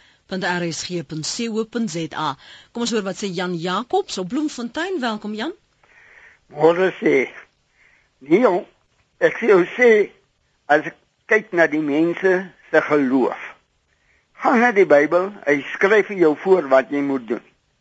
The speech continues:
Speaker 2: Maar oral word die Bybel geïgnoreer, en veral in die deesdae se lewe. Ek sit met die gevolge van ongehoorsame kinders,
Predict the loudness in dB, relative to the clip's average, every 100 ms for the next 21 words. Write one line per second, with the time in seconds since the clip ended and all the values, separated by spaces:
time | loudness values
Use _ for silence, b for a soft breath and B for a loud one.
0 | _ _ _ _ _ -2 -2 0 2 4
1 | 4 2 2 2 2 -2 -8 0 2 2
2 | 0 -2 -2 -4 -2 0 0 2 2 2
3 | 0 -20 _ _ _ _ _ -16 -6 -2
4 | 2 2 2 -6 -8 -4 -6 -6 0 0
5 | 2 0 2 0 -2 -8 -6 -4 -6 -10
6 | -20 _ _ _ 0 2 4 0 0 -4
7 | 0 2 2 -2 2 4 4 2 0 0
8 | -4 -4 -8 _ _ _ _ _ _ _
9 | _ _ 0 2 4 4 6 4 2 0
10 | 2 -2 0 0 2 -2